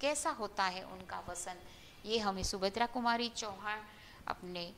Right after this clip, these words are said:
इस काव्य रचना के द्वारा हम देखते हैं। सुभद्रा कुमारी चौहान का परिचय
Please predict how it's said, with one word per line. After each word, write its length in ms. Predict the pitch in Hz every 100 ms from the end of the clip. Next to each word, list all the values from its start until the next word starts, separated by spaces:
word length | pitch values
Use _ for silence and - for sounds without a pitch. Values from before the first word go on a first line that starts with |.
| -
इस 160 | 208 -
काव्य 320 | 269 285 294
रचना 340 | 285 - 254
के 160 | 247 240
द्वारा 400 | 196 185 175 151 - - - - - - - - - - - -
हम 180 | 190 190
देखते 340 | 302 - 311
हैं। 260 | 311 359 381
सुभद्रा 600 | - - 202 190 202 202
कुमारी 380 | 208 202 190
चौहान 400 | 190 196 185 185
का 140 | 185 185
परिचय 500 | - 202 220 277